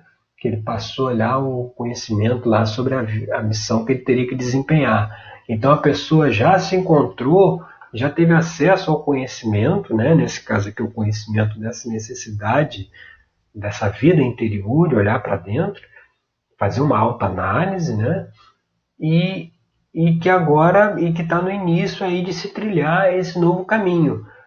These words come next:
Mas, né, como é que a pessoa ainda é vista pelos outros, né? Com a carta aqui que fala dos fatores ambientais. A pessoa ainda é vista como alguém muito, aqui é o deus Apolo, né?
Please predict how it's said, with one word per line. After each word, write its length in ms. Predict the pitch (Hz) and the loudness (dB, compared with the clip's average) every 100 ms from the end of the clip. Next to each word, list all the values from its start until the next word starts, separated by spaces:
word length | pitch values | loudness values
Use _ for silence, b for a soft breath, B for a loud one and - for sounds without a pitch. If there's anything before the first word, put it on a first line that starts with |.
| B - | B -2
Mas, 920 | 135 156 202 233 240 170 170 - - 165 | 2 6 6 4 2 0 -2 -8 -14 -8
né, 420 | 147 175 220 170 | 0 2 2 0
como 180 | 160 160 | 0 0
é 80 | 190 | 0
que 80 | |
a 60 | 190 | -2
pessoa 460 | - 165 - 175 165 | -2 -4 -4 0 2
ainda 240 | 170 165 | 4 4
é 60 | 160 | 2
vista 460 | - 156 175 - | 0 -2 -2 -4
pelos 400 | 160 160 143 107 | -4 -2 -2 -2
outros, 380 | 127 120 - - 123 | -4 -4 -8 -12 -2
né? 200 | 160 165 | 0 0
Com 120 | 160 | -2
a 60 | 113 | -8
carta 400 | - 127 - - | -6 -6 -6 -10
aqui 200 | - 131 | -10 -12
que 140 | - | -12
fala 300 | - 131 123 | -8 -6 -4
dos 140 | 123 | -8
fatores 440 | - 123 - 135 123 | -10 -10 -4 -2 0
ambientais. 840 | 113 113 113 107 107 104 - - _ b b b b - | 0 0 -4 -8 -10 -12 -16 -20 _ b b b b -4
A 120 | - | -4
pessoa 460 | - 170 - 220 | 2 2 4 2
ainda 220 | 214 220 196 | 4 6 6
é 380 | 170 160 160 | 4 4 2
vista 960 | 117 104 151 214 220 - - - 107 107 - _ _ _ | 0 -4 0 4 4 2 -6 -10 -10 -10 -18 _ _ _
como 200 | - 175 | -4 0
alguém 420 | 190 170 165 190 | 2 2 2 0
muito, 800 | 185 165 170 202 226 226 226 214 | 2 4 4 4 0 -2 -2 -2
aqui 260 | - - 185 | 0 -2 -2
é 40 | |
o 120 | 190 | 0
deus 240 | 170 180 185 | 2 4 4
Apolo, 640 | 190 190 160 160 151 123 | 2 2 0 2 2 0
né? 340 | 120 151 185 | -2 -2 -4